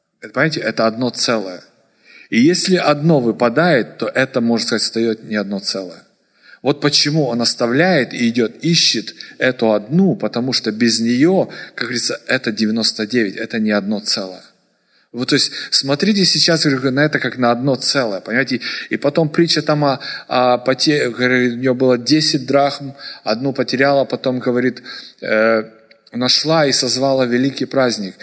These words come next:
Да, там есть, как говорится, ну, а, как говорится, эти притчи как к евангелизации относятся, но именно смотрите на это же как, как духовный прообраз именно цел-, одного, понимаете? Вот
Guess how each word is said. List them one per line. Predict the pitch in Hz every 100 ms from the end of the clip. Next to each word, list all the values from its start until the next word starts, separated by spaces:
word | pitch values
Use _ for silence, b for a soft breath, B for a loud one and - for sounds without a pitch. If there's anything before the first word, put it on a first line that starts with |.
| B B B
Да, | 131 175
там | - 156
есть, | 160 190 180
как | 147
говорится, | 147 143 127 123
ну, | 143 131 110
а, | 120 120 113 -
как | - 120
говорится, | 123 113 117 -
эти | 117 131 131 120
притчи | - 147 139 -
как | 113 113 -
к | -
евангелизации | 120 120 117 123 120 156 156 131
относятся, | 117 120 107 101 - 104 B B B
но | 131 143
именно | 143 170 175 156 151 131 B B
смотрите | - - 131 131 190 180
на | 143
это | 147 143
же | 127 127
как, | - 131 -
как | 131 117
духовный | 117 117 - 151 139 123
прообраз | 120 131 135 127 - -
именно | 135 131 117
цел-, | - - 127 120 110
одного, | 110 113 113 123 117
понимаете? | - 101 135
Вот | 123